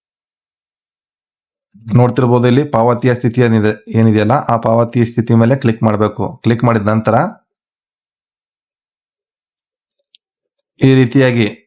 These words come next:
ಫಲಾನುಭವಿಗಳ ಯೋಜನೆಗಳು ಇಲ್ಲಿ ಕಾಣಿಸ್ತವೆ. ಸದ್ಯಕ್ಕೆ ಇಲ್ಲಿ ಗೃಹಲಕ್ಷ್ಮಿ ಇದೆ. ಅದಾದ ನಂತರ ನೀವು ಯುವಕರು ಏನಿದ್ದೀರಲ್ಲ,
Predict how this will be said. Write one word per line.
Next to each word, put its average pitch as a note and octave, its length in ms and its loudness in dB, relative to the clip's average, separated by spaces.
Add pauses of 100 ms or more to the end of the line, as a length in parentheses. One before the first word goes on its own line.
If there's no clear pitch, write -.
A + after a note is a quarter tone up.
(640)
ಫಲಾನುಭವಿಗಳ B2 680 0 (840)
ಯೋಜನೆಗಳು A#2+ 560 2 (420)
ಇಲ್ಲಿ C3 140 -2
ಕಾಣಿಸ್ತವೆ. A2 520 -2 (240)
ಸದ್ಯಕ್ಕೆ B2 420 -2
ಇಲ್ಲಿ B2 160 0
ಗೃಹಲಕ್ಷ್ಮಿ A2+ 600 0
ಇದೆ. G#2 180 0 (600)
ಅದಾದ B2 260 2
ನಂತರ B2+ 260 0 (280)
ನೀವು A#2+ 220 2
ಯುವಕರು A#2+ 480 2
ಏನಿದ್ದೀರಲ್ಲ, A#2 460 0